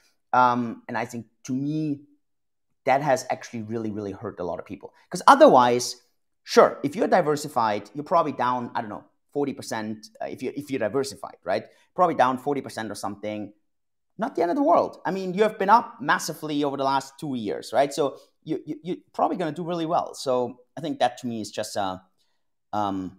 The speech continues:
and I, I just hope people kind of reflect a bit on that, who they listen to, and,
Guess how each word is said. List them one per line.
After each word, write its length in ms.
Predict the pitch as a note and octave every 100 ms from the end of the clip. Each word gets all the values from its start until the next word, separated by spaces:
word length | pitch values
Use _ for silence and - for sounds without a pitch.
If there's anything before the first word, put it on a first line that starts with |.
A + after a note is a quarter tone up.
| _
and 160 | B2+ C3
I, 120 | E3
I 80 | G3
just 160 | F#3+ C#3
hope 240 | D#3+ E3
people 360 | D#3 C#3 C3 B2
kind 180 | B2
of 100 | A2 - _ -
reflect 420 | A#2+ B2 A2 -
a 20 |
bit 120 | F2+
on 100 | F#2
that, 260 | E2+ F2 -
who 80 | A2+
they 80 | G2+
listen 300 | F#2 - F2
to, 220 | F#2+ F#2
and, 200 | F2+ E2+